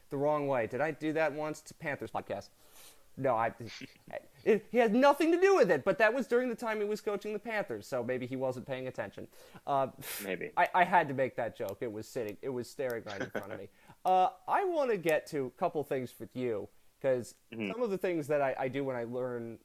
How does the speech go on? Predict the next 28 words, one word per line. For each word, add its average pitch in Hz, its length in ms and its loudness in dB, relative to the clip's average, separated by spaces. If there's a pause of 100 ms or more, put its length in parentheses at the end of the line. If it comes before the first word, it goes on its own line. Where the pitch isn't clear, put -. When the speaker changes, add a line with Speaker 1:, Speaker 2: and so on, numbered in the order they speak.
(160)
Speaker 1:
about 147 320 2
some 151 100 -6
of 135 60 -4
the - 20 -6
people 131 240 -6
we're 120 160 -2
interviewing 110 460 -6
for 120 120 -12
this 117 260 -4
or 110 60 -4
any 113 140 -8
other 98 160 -8
show 95 220 -8
I 92 100 -8
do, 95 240 -8 (460)
um, 131 260 -2 (340)
obviously, 175 680 0 (260)
everyone 170 320 4
knows 143 360 2 (120)
who 165 140 0
your 139 160 0
father 135 420 4
is, 117 320 -6
uh, 110 140 -4
one 120 260 -8
of 110 80 -8
the 117 60 -8
most 104 260 -8